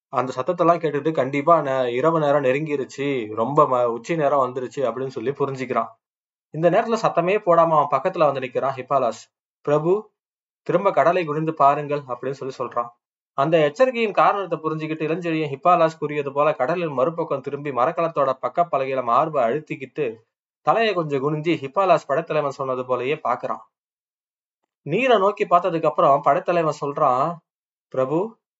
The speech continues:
நள்ளிரவு வரும் வரை துடுப்பு தள்ளும் பணி எனக்கு இருந்தது அப்படின்னு சொல்லி தங்களுக்கு தெரியும் அல்லவா?" படைத்தலைவன் திரும்ப யோசிக்கிறான், "ஏன் இவன் நமக்கு தெரிஞ்சதையே திரும்ப சொல்றான்?" அப்படின்னு சொல்லி. "நேற்று பணி முடித்து கொண்டு திரும்பினேன்." "ம், சொல் ஹிப்பாலாஸ்." "வரும்பொழுது மரக்கல தலைவன் அறையில் இருவர் சத்தம் கேட்டது."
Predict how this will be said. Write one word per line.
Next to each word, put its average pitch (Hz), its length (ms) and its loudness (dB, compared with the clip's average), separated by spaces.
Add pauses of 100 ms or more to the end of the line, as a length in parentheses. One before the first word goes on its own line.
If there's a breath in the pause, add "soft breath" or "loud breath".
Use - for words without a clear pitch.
(120)
நள்ளிரவு 185 520 0
வரும் 156 220 0
வரை 156 180 2
துடுப்பு 170 360 -6
தள்ளும் 147 260 -2
பணி 139 200 -2
எனக்கு 131 300 -4
இருந்தது 147 360 -2
அப்படின்னு 135 140 0
சொல்லி 143 240 -6
தங்களுக்கு 131 320 -4
தெரியும் 135 320 -4
அல்லவா?" 120 500 2 (480)
படைத்தலைவன் 180 800 0 (120)
திரும்ப 190 340 0
யோசிக்கிறான், 151 640 -2
"ஏன் 220 200 0
இவன் 196 160 0
நமக்கு 139 400 -2
தெரிஞ்சதையே 160 380 -2
திரும்ப 139 360 -6
சொல்றான்?" 123 400 -2
அப்படின்னு 123 140 -12
சொல்லி. 113 400 -14 (500)
"நேற்று 175 320 0
பணி 151 200 2
முடித்து 175 300 -4
கொண்டு 151 180 -4
திரும்பினேன்." 135 680 -6
"ம், 147 260 -8
சொல் 151 260 0
ஹிப்பாலாஸ்." 127 640 -2 (320)
"வரும்பொழுது 185 600 4
மரக்கல 170 380 4
தலைவன் 143 320 2
அறையில் 139 300 2
இருவர் 160 520 0
சத்தம் 156 340 -4
கேட்டது." 127 560 -2